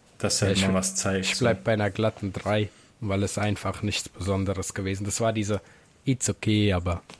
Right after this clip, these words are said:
Speaker 1: Ja.
Speaker 2: <laughs> mehr
Speaker 1: Also
Speaker 2: auch
Speaker 1: ich würd
Speaker 2: nicht.
Speaker 1: sagen, drei minus von mir.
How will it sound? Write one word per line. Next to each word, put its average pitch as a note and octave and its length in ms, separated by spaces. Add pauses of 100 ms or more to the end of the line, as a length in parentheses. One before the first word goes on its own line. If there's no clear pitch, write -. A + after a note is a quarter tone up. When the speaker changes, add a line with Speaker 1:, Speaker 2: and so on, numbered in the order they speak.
(760)
Speaker 1:
Ja. C3 260 (180)
Speaker 2:
<laughs> C3 200
mehr G2+ 160
Speaker 1:
Also B2+ 140
Speaker 2:
auch B2+ 60
Speaker 1:
ich - 100
würd C3+ 100
Speaker 2:
nicht. - 80
Speaker 1:
sagen, C3 560 (1500)
drei G#2 240
minus F#2+ 380
von F#2+ 220
mir. F#2+ 140